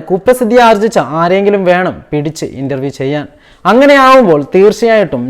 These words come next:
ചാനൽ ഒന്ന് റീച്ചിലാവുകയും ആ വീഡിയോസിന് ഒരുപാട് വ്യൂസ് വാരിക്കൂട്ടാൻ സാധിക്കും എന്നൊക്കെ തന്നെയാണ് ഇന്റർവ്യൂ ചെയ്ത് ജീവിക്കുന്ന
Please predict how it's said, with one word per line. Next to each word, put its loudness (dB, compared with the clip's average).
ചാനൽ -4
ഒന്ന് -6
റീച്ചിലാവുകയും -4
ആ 4
വീഡിയോസിന് 2
ഒരുപാട് -2
വ്യൂസ് -2
വാരിക്കൂട്ടാൻ -4
സാധിക്കും -8
എന്നൊക്കെ -6
തന്നെയാണ് -4
ഇന്റർവ്യൂ 2
ചെയ്ത് 4
ജീവിക്കുന്ന 0